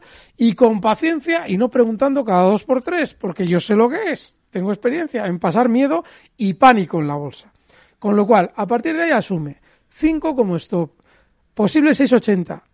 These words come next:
Y recuerda, poquita parte del capital que te las va a hacer pasar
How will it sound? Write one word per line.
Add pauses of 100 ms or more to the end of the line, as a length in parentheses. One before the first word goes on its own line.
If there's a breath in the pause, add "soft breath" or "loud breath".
(220)
Y
recuerda, (240)
poquita
parte
del
capital
que
te
las
va
a
hacer
pasar